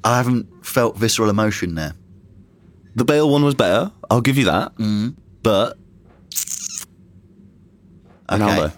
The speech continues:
Speaker 1: I'm weighing it up. See, I'm more s-, I would say I'm more surprised by Firmino, Firmino even being
Speaker 2: Mm.
Speaker 1: as good as Neymar
Speaker 2: Mm.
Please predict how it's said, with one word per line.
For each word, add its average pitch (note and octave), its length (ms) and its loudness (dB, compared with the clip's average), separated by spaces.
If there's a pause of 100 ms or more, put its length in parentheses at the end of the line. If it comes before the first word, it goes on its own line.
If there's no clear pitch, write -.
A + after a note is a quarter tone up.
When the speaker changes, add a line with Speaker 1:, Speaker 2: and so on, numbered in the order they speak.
Speaker 1:
I'm G2 160 0
weighing A#2 240 0
it A2+ 120 -2
up. F2+ 280 -4 (1600)
See, D#3 140 0
I'm D3 140 2
more D#3 160 2
s-, - 180 -2 (840)
I C3 80 2
would C3+ 100 0
say A#2+ 300 0
I'm A#2 180 0
more B2+ 400 0 (140)
surprised - 1000 -2 (920)
by G2 460 2
Firmino, F2+ 600 -2 (200)
Firmino E2+ 680 -2
even E2+ 280 -4
being F2 360 -2
Speaker 2:
Mm. E2 240 2
Speaker 1:
as D2 100 0
good F2+ 180 -2
as E2 100 -4
Neymar E2 460 -2 (120)
Speaker 2:
Mm. E2 380 2